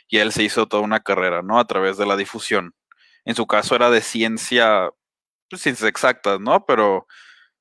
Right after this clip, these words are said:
yo siento que el conocimiento no sirve de nada, ¿no? Si no se saca allí y no se comparte y no se pone a discusión en el espacio público, eh, si no se tiene esa confianza en la gente.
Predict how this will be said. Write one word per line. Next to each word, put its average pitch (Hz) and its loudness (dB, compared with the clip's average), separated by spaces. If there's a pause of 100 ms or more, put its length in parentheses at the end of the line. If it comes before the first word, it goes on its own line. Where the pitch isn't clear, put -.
(120)
yo 113 0
siento 117 -2
que 101 0
el 98 -6
conocimiento 104 -6
no 104 -6
sirve 107 0
de 101 4
nada, 92 -2
¿no? 107 -2
Si 110 -6
no 98 -6
se 101 0
saca - 0
allí 90 -6
y - -16
no 87 -10
se 104 -10
comparte 73 -10
y 71 -12
no 78 -14
se 85 -2 (500)
pone 101 4
a 95 4
discusión 95 -4
en 90 -8
el 90 -4
espacio 95 -2
público, 139 4
eh, 71 -8
si - -12
no 98 -6
se 98 -14
tiene 104 -2
esa 107 0
confianza 107 0
en 160 -2
la 160 0
gente. 151 0